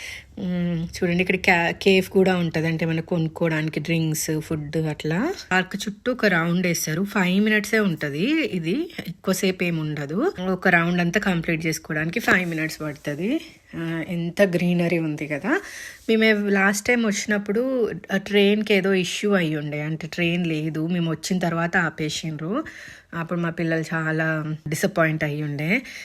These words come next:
So, ఈసారి ఇంకా కంపల్సరీ ట్రైన్ ఉన్నప్పుడే రావాలి అని చెప్పేసి వెబ్సైట్లో చెక్ చేసుకున్నాము. ఇంకా వెబ్సైట్లో చూపిస్తది కదా మనకి,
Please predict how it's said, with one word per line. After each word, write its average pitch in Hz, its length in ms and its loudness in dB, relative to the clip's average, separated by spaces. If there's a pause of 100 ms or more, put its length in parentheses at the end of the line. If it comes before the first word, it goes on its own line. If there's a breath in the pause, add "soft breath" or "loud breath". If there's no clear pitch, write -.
(140)
So, 190 80 2
ఈసారి 175 400 2
ఇంకా 170 160 -2
కంపల్సరీ 165 580 -2
ట్రైన్ 165 320 -2
ఉన్నప్పుడే 165 400 -2
రావాలి 156 500 -2
అని 156 120 -4
చెప్పేసి 156 600 -6
వెబ్సైట్లో 165 500 -2 (120)
చెక్ 151 200 -6
చేసుకున్నాము. 165 840 -4
ఇంకా 220 200 -2
వెబ్సైట్లో 175 480 0
చూపిస్తది 165 520 -2
కదా 151 140 -2
మనకి, 151 460 -4